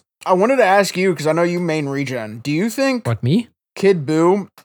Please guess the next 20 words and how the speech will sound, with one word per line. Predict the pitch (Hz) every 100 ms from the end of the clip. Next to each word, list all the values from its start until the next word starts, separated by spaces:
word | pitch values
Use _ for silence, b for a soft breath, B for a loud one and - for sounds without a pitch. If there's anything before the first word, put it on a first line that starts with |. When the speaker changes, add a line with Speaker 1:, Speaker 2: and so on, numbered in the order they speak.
| 190
Speaker 1:
do | 156
you, | 180 170 170
do | 151
you | 180 190
like | 151 185 190
the | 196
fact | 190 190 185
that | 170
he's | 160
green, | 135 147 147 165 196 214 - _
or | 151
do | 151 147
you | 156
wish | 151 156 160
he |
was | 151 135
a | 127
different | 131 135 117
color? | 127 123 110 - _ _ _ _ _ _ _ _ 160
Speaker 2:
Mm, | 180 196 196 202 196 202